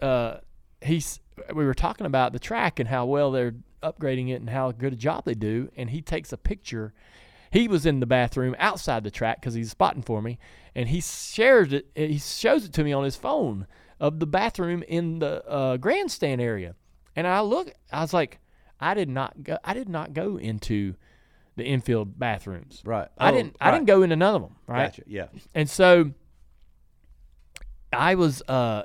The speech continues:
Speaker 1: he sends, he shows me a picture on his phone. He's like, I was like, "Damn, I knew Steve redid the bathrooms, but that's the bathroom? It's amazing."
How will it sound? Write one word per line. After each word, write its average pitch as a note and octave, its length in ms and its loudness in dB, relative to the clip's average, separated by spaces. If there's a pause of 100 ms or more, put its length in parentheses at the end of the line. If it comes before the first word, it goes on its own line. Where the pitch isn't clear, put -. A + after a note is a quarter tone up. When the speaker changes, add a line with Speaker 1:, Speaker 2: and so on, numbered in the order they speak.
Speaker 1:
he F3+ 180 0
sends, E3+ 340 0
he E3 120 -4
shows F3 280 -2
me D#3 100 -4
a C#3 40 -4
picture D#3 300 -2
on B2 80 -4
his C#3+ 120 -8
phone. F3+ 200 -4
He's C3+ 100 -2
like, G#2+ 220 -4 (240)
I C3+ 60 -6
was C3+ 80 -6
like, A2+ 140 -6 (880)
"Damn, F#3+ 260 -4
I F3 40 -4
knew G#3+ 180 -4
Steve F#3+ 320 -2
redid E3 280 2
the D#3 60 -4
bathrooms, D#3 500 0
but C3 160 -4 (300)
that's - 240 -2
the F3 80 -2
bathroom? G3+ 520 -2
It's D#3 140 -8 (720)
amazing." A#3+ 520 -4